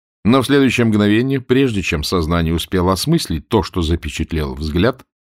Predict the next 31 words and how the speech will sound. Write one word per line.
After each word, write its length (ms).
серебряный 540
кувшин 500
со 180
страшной 480
силой 400
обрушился 680
на 140
голову 440
капитана 680
Эстремадуры. 880
Капитан 380
Блад, 300
все 220
опьянение 560
которого 420
как 240
рукой 300
сняло, 440
быстро 340
обошел 340
вокруг 360
стола 340
и 100
опустился 600
на 140
одно 200
колено 360
возле 260
поверженного 580
им 220
человека. 640